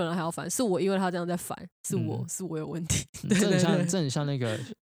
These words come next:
Speaker 2: 小孩子在照顾小孩子的时候，
Speaker 1: 嗯。
Speaker 2: 就小孩子在那边大哭大闹，然后可是就是大哭大闹对小孩子来讲，其实是一件很正常的事情。
Speaker 1: 对。
Speaker 2: 对，但是因为真正受不了的是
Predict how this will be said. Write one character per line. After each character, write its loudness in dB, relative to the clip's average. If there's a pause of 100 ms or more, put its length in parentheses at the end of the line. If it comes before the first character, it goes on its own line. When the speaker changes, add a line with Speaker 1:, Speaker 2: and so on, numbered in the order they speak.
(320)
Speaker 2:
小 -2
孩 0
子 -6
在 -4
照 -2
顾 -2
小 -4
孩 -6
子 -8
的 -8
时 -8
候， -10
Speaker 1:
嗯。 -10
Speaker 2:
就 -4
小 -2
孩 -2
子 -6
在 -2
那 -4
边 -2
大 -2
哭 -6
大 -2
闹， -6 (360)
然 -2
后 -4
可 -4
是 -2 (580)
就 0
是 -2
大 0
哭 0
大 0
闹 0
对 0
小 -2
孩 0
子 -4
来 0
讲， -2
其 -4
实 -4
是 -4
一 -4
件 -2
很 -4
正 -4
常 -6
的 -6
事 -8
情。 4
Speaker 1:
对。 -4
Speaker 2:
对， -14 (120)
但 -2
是 0
因 -2
为 -2 (160)
真 0
正 2
受 0
不 0
了 0
的 -2
是 -4